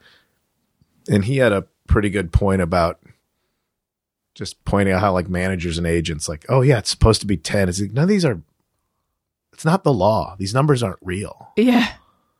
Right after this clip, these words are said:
Speaker 1: Like, I pay this person six percent.
Speaker 2: Oh, wow.
Speaker 1: 'Cause that's what I told him.
Speaker 2: Oh, wow.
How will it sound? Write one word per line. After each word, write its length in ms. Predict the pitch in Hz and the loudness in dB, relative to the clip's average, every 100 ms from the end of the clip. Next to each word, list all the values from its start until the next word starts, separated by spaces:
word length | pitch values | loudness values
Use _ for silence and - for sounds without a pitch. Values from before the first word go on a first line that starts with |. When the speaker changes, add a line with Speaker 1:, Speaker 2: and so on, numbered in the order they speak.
| _ _ _ _ | _ _ _ _
Speaker 1:
Like, 120 | - 101 | -6 -2
I 60 | |
pay 180 | 117 139 | 0 2
this 160 | 127 - | 0 0
person 320 | 160 147 143 | 0 0 -2
six 260 | - 151 | -4 -4
percent. 360 | - 92 - - _ _ | -6 -10 -10 -14 _ _
Speaker 2:
Oh, 120 | 226 233 | 0 2
wow. 300 | 196 208 170 | 4 4 4
Speaker 1:
'Cause 140 | 139 | 4
that's 240 | 139 135 | 2 2
what 80 | 143 | 0
I 80 | 123 | 0
told 300 | - 123 101 | 0 -2 -2
him. 60 | - _ _ _ | -8 _ _ _
Speaker 2:
Oh, 120 | 190 180 | -2 0
wow. 460 | 170 180 143 139 | 0 -2 -4 -8